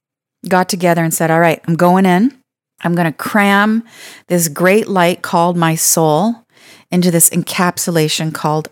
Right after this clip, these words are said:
a body." All right. So I'm in existence. It's assigned. I don't think I have a choice about whether I'm going to exist or not because I am an extension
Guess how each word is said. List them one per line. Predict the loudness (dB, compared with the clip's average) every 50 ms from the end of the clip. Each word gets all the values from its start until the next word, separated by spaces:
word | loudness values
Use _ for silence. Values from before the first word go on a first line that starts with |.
| _ _ -8
a | -6
body." | -4 -2 0 0 2 0 0 -2 -6 -10 -14 _ _ _ _ _ _ _ -6
All | -4
right. | -2 -2 -2 -2 -6 _ _ _ -20 -20 -20 -20 _
So | -8 -2 0 0 2 0 0 -4 _ _ _ _ _ -4 0
I'm | 2 4 4
in | 4 4 4
existence. | 2 2 2 0 0 0 0 -2 -2 -2 -2 -4 -6 -6 -6 -8 -10 _ _ _ _ _ _ _ _ -6
It's | -6 -2 -2 0 0
assigned. | 0 2 2 2 2 2 2 2 -2 -4 _ _ -2
I | -2 0 0
don't | 0 0 0
think | 0 -2 0
I | 2 2
have | 2 2 2 2
a | 0
choice | 0 2 2 2 2 2 0 -4 -4 -6 -6 _ -6 -6
about | 0 2 2 2 2
whether | 2 0 2 2 0
I'm | 0 0 0
going | 0 0 0 0 -2
to | -2 -2 -2
exist | -2 0 -2 -2 -2 -2 -4 -4
or | -2
not | -2 -2 -2 -4 -4
because | -4 -4 0 2 0 2 2
I | 2 0
am | 0 0 -2
an | -4 -4
extension | -6 _ -6 -6 0 2 2 2 2 0 -2 -4 -4 -6 -6 -8